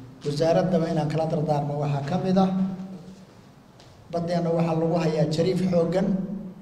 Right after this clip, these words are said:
Jariifkaasi oo iskugu jira laba qaybood. Mid in la qaato kheyraadkii. Midna waxyaabaha ka sii muhiimsan oo ah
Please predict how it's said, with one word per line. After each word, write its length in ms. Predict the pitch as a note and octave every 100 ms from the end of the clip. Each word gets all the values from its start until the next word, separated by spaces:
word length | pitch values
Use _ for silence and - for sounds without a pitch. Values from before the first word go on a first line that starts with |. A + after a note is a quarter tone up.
| - - - - - - - - - - - - -
Jariifkaasi 720 | E3+ F#3 G#3+ F#3 F3+ D#3+ -
oo 140 | F3+ E3
iskugu 320 | - D#3+ E3+
jira 260 | G3+ D#3 D3+
laba 300 | D3+ D3+ F3
qaybood. 500 | F3 D3+ D3 D3 D3 - - - - - - - - - - - - - - - -
Mid 240 | F3 A#3
in 160 | - A3
la 120 | G3 E3
qaato 460 | D3 C#3+ C#3+ - F3+ F#3 - -
kheyraadkii. 640 | - E3+ E3 D3 - - G#2+ - - - - - - - - - - - - - - - - - - - D3
Midna 500 | D#3+ A#3+ - E3+ D3+ - - - - -
waxyaabaha 560 | C#3+ - F3+ F#3+ G3 F3+
ka 120 | B3
sii 240 | - G#3+
muhiimsan 640 | D#3+ D#3 C#3+ C#3 C#3 D3+ D3+ - - - - - - - - - - - - - - - - - - - - - -
oo 220 | D#3+ E3 E3+
ah 220 | G#3